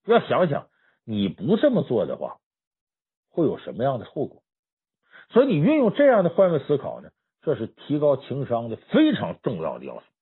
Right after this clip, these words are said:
第二点呢，咱们每个人呢，得要学会控制自己情绪。很多人就觉得说我的怒火我控制不了，其实不是这样。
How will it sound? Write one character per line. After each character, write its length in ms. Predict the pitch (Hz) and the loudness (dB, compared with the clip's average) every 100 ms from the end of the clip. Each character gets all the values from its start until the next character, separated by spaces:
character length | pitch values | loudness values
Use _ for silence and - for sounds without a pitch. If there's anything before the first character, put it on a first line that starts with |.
| _ _ _ _ _ _ _ _ _ _ _ _ _ _ | _ _ _ _ _ _ _ _ _ _ _ _ _ _
第 80 | - | 2
二 160 | 262 220 | 6 6
点 240 | 123 69 | 4 0
呢， 160 | 85 98 _ _ _ _ _ _ | -6 -14 _ _ _ _ _ _
咱 140 | - 143 | 0 0
们 80 | |
每 120 | 131 78 | 0 -2
个 80 | |
人 200 | 76 73 | -6 -8
呢， 140 | 98 - _ _ _ _ _ | -8 -12 _ _ _ _ _
得 100 | - | -2
要 120 | 113 | 0
学 220 | 123 - 110 | 0 -2 -2
会 160 | 139 | -2
控 260 | - - 123 | -4 -8 -8
制 100 | 110 | -6
自 140 | 110 | -8
己 120 | 82 | -10
情 180 | - - 67 | -14 -20 -20
绪。 120 | - _ _ _ _ _ _ - - | -20 _ _ _ _ _ _ -18 -12
很 180 | - 120 | -6 0
多 100 | 233 | 0
人 80 | 277 | 0
就 80 | |
觉 200 | 262 196 | 0 0
得 120 | 220 123 | 0 -2
说 120 | 214 | -6
我 260 | 190 - | -6 -6
的 120 | 113 170 | -2 0
怒 220 | 254 196 | 0 0
火 180 | 120 165 | 0 0
我 180 | 95 | -2
控 220 | 80 175 147 | -4 -2 -2
制 60 | |
不 100 | 101 | -2
了， 200 | 92 67 _ _ _ _ _ _ _ _ | -4 -8 _ _ _ _ _ _ _ _
其 140 | - 165 | -6 -2
实 100 | 160 | -2
不 200 | 120 143 | -4 -4
是 80 | 151 | -2
这 140 | 110 | -4
样。 220 | 82 67 | -6 -12